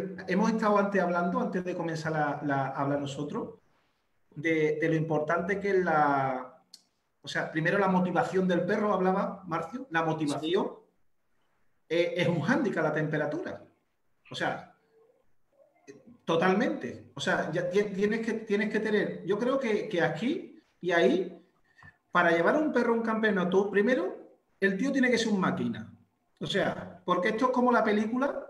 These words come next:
Speaker 1: ¿te acuerdas la película esta del, el otro día, del Bosley? Eso de los ja-, de Jamaica que querían ir a,
Speaker 2: Sí,
Speaker 1: que, que
Speaker 2: sí.
Speaker 1: soñaban con ir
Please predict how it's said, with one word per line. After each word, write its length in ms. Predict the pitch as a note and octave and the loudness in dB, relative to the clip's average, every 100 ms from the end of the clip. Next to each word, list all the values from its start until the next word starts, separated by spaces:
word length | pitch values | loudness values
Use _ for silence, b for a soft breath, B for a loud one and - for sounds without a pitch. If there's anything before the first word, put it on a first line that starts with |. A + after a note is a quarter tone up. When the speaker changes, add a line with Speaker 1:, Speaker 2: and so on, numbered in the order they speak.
| - | -10
Speaker 1:
¿te 60 | F3 | -6
acuerdas 240 | A3 A3+ | -2 0
la 100 | A#3 | 2
película 320 | A3 G#3 G#3+ | 2 0 2
esta 200 | F#3+ G3 | 2 0
del, 340 | F#3+ F#3+ F3 - | 2 2 2 -2
el 80 | F3 | -4
otro 160 | F#3 | -2
día, 140 | F#3 F3+ | 0 0
del 240 | - E3 | 0 0
Bosley? 600 | D#3+ G#3+ E3+ B2+ A#2+ - _ _ _ _ - | 2 2 0 -2 -4 -10 _ _ _ _ -8
Eso 220 | F3 A3+ | 0 6
de 120 | F3 | 6
los 180 | - F#4 | 6 4
ja-, 120 | G#3 | 4
de 140 | G3 | 4
Jamaica 1040 | F3+ F#3 F#3+ G#3+ G#3+ G3 F#3 F#3 - - _ | 4 4 4 4 4 6 6 4 -8 -16 _
que 140 | - F#3+ | 0 0
querían 400 | E3 F3 F#3+ F#3+ | 2 4 4 2
ir 140 | F#3 F3+ | 2 4
a, 600 | F3+ D#3 - - - b b b _ | 6 4 2 -6 -12 b b b _
Speaker 2:
Sí, 200 | - F3+ F#3 F3 E3+ | 6 8 10 8 6
Speaker 1:
que, 120 | E3 | 4
que 120 | D#3+ | 2
Speaker 2:
sí. 60 | D3+ | 2
Speaker 1:
soñaban 420 | E3 F#3 G3+ G#3 | 2 2 4 2
con 180 | G3+ G3+ | 2 2
ir 120 | G#3 | 2